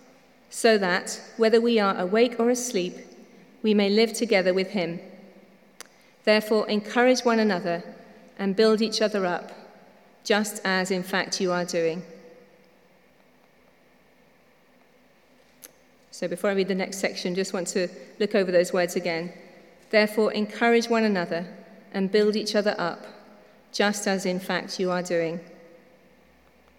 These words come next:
Now we ask you, brothers and sisters, to respect those who work hard amongst you, who are over you in the Lord and who admonish you.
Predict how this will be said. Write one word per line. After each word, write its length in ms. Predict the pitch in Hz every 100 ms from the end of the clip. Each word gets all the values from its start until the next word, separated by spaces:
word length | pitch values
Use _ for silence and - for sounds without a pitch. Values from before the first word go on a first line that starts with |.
| _ _ _ _ _ _ _ _ _ _ _ -
Now 200 | 226 233
we 120 | 254
ask 400 | 247 254 247 -
you, 140 | 196 175
brothers 300 | 190 196 202
and 100 | 202
sisters, 680 | 196 - - 175 175 - - - _ - -
to 120 | 214
respect 460 | 214 - 240 -
those 280 | 233 233 233
who 80 | 240
work 260 | 208 196 -
hard 220 | 196 196
amongst 420 | 196 180 - -
you, 180 | 175 190 190 - - - _ -
who 100 | 208
are 100 | 202
over 200 | 214 208
you 180 | 214 214
in 120 | 208
the 80 | 208
Lord 340 | 185 170 175
and 120 | -
who 140 | 190 190
admonish 420 | 190 185 180 -
you. 200 | 165